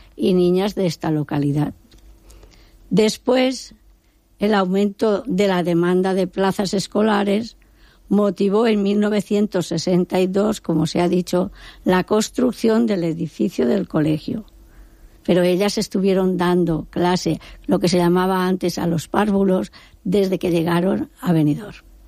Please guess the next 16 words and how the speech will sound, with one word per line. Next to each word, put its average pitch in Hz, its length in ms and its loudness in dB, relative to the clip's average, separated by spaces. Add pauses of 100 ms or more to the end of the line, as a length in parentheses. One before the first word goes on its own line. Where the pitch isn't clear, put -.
(1000)
Anteriormente, 202 1300 0 (520)
ocupado 202 640 0
por 190 180 0
una 190 200 2
pequeña 185 480 0
ermita. 165 580 -2 (720)
En 202 180 4
mil 226 200 4
novecientos 226 640 0
setenta 175 440 0
y 160 60 0
cuatro 214 640 0 (280)
se 175 540 0
hizo 226 580 0
una 202 360 2
nueva 208 480 0